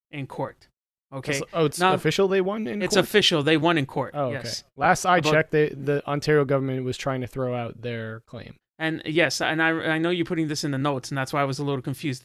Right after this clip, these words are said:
Speaker 1: Tesla has won. Okay, so Tesla is officially, uh, won the court case. Now, here's the messed up part.
Speaker 2: Okay.
Speaker 1: If, if our government did this to save money, it doesn't make any sense to me. Right now,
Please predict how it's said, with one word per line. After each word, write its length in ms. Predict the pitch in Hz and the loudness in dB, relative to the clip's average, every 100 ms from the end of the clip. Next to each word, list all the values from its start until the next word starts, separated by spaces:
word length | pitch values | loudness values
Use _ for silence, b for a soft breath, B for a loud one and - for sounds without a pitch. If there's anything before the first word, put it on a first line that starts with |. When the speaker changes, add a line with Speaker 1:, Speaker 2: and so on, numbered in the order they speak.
| _ | _
Speaker 1:
Tesla 340 | 180 - 180 | -8 -2 -2
has 340 | 160 160 156 143 | 0 0 -2 -4
won. 380 | 135 123 110 _ _ _ _ | -6 -6 -8 _ _ _ _
Okay, 180 | 135 151 | -4 -2
so 140 | 139 147 | 0 -2
Tesla 480 | 185 196 208 202 - | 0 0 0 -2 0
is 140 | 156 | -2
officially, 720 | 160 - 175 185 170 175 170 b b b b - | -2 -2 -2 0 0 0 -2 b b b b -4
uh, 240 | 147 135 | 0 2
won 380 | 131 165 190 180 | 4 4 4 2
the 80 | 165 | 2
court 320 | - 170 151 | 2 0 0
case. 240 | 170 143 170 | -2 -2 0
Now, 120 | 165 | 2
here's 220 | 202 240 | 2 2
the 80 | 208 | 0
messed 260 | 190 185 | 0 0
up 120 | 165 - | -4 -2
part. 260 | 143 - b b b | -4 -6 b b b
Speaker 2:
Okay. 180 | 131 220 | 2 4
Speaker 1:
If, 400 | 170 147 - - _ _ _ _ | 4 0 -12 -18 _ _ _ _
if 200 | 202 185 | -4 2
our 140 | 208 214 | 4 4
government 560 | 196 196 160 143 135 | 4 2 0 0 2
did 180 | 156 175 | 2 4
this 220 | 156 - | 2 0
to 120 | - 143 | 0 0
save 540 | - 185 180 160 - b b _ _ - | 4 6 6 2 -6 b b _ _ 0
money, 640 | 147 160 190 139 127 - _ _ - | 2 4 4 2 -4 -12 _ _ -4
it 200 | 165 135 | -2 6
doesn't 260 | 175 175 | 4 6
make 220 | 160 156 156 | 4 2 4
any 160 | 147 | 2
sense 260 | - 160 - | 2 -2 -2
to 100 | 147 | -2
me. 120 | 135 | 0
Right 220 | 131 190 | 4 4
now, 320 | 185 185 175 | 6 4 4